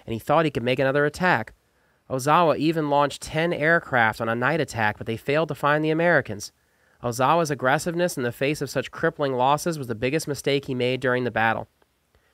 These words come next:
Spruance did not attack on June nineteenth in order to keep the aircraft nearby to guard the landings,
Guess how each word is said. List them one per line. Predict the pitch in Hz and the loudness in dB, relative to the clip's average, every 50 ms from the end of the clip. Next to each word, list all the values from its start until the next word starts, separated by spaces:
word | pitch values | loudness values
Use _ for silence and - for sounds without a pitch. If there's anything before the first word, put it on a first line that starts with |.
| _ _ _ | _ _ _
Spruance | - - - - 143 151 160 160 - | -20 -14 -4 -2 0 0 0 -2 -2
did | - 131 120 | -4 -4 -2
not | 120 127 131 143 156 | 2 2 4 2 2
attack | - - 147 160 151 143 - | 0 0 2 4 4 4 2
on | 123 120 127 123 | 0 -2 -2 -2
June | 127 131 131 131 | -2 -2 -2 0
nineteenth | 127 120 123 120 117 - - 147 135 117 107 117 | 0 0 -2 -2 -4 -6 -4 -4 -4 -4 -4 -4
in | 117 | -2
order | 120 127 120 | -2 -2 -2
to | 117 | -4
keep | - - - 156 143 - | -8 -8 -8 -8 -6 -4
the | 131 127 | -2 0
aircraft | 131 135 135 - - 135 127 127 - | 0 0 0 0 0 0 0 0 0
nearby | 131 131 127 120 113 139 147 151 135 120 117 120 _ _ _ _ _ _ | -2 -2 -2 0 2 4 4 6 6 4 2 0 _ _ _ _ _ _
to | - 127 | -8 -6
guard | 110 131 123 120 131 131 | 0 2 4 4 4 4
the | 135 131 | 0 -2
landings, | 135 139 151 165 156 117 107 - 110 - | 0 0 0 0 0 -2 -4 -8 -10 -14